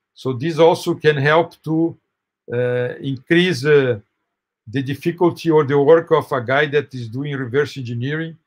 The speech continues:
So this is something that you can use to, to turn the life of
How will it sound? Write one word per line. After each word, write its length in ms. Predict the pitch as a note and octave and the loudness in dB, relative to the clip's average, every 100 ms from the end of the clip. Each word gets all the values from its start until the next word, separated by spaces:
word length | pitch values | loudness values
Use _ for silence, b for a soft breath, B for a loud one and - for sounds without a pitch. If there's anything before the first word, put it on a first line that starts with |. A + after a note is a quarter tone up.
| _ _ _ | _ _ _
So 260 | - B2 B2 | -10 -6 -6
this 220 | A#2 A2+ | -8 -10
is 160 | C3+ | -6
something 480 | - C#3 B2+ C#3+ C#3 - - | -2 -2 -4 -8 -8 -12 -4
that 240 | B2 B2 | -4 -4
you 160 | B2 A#2+ | -8 -8
can 240 | A#2+ B2+ | -4 -4
use 240 | B2+ D3+ C3+ | -4 -6 -6
to, 500 | B2+ - A#2 A2 G#2 _ _ _ _ _ _ _ _ _ _ _ _ | -10 -8 -8 -8 -10 _ _ _ _ _ _ _ _ _ _ _ _
to 160 | B2+ A2 | -14 -8
turn 300 | - D#3 D#3+ | -2 0 0
the 100 | C#3 | 0
life 360 | C3+ C#3 D#3 D3+ | 0 2 0 -2
of 180 | C#3 | -6